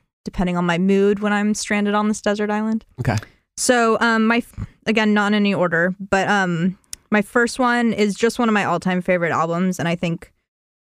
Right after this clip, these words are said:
Speaker 1: one of the prettiest albums ever and most meaningful, which is, uh, Seat at the Table by Solange.
Speaker 2: Oh,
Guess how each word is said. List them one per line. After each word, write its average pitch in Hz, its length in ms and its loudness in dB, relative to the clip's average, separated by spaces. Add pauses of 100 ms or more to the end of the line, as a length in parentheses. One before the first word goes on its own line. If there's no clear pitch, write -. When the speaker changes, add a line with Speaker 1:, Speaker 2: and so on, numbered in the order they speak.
(540)
Speaker 1:
one 175 160 0
of 170 80 -2
the 170 80 -2
prettiest 185 480 -2
albums 208 320 0
ever 208 200 0
and 190 120 0
most 160 180 -6
meaningful, 196 640 0
which 170 160 -2
is, 180 500 -4
uh, 175 340 0
Seat 214 300 -2
at 208 140 0
the 202 80 -4
Table 202 400 0
by 180 260 0
Solange. 170 800 -4 (120)
Speaker 2:
Oh, 120 360 2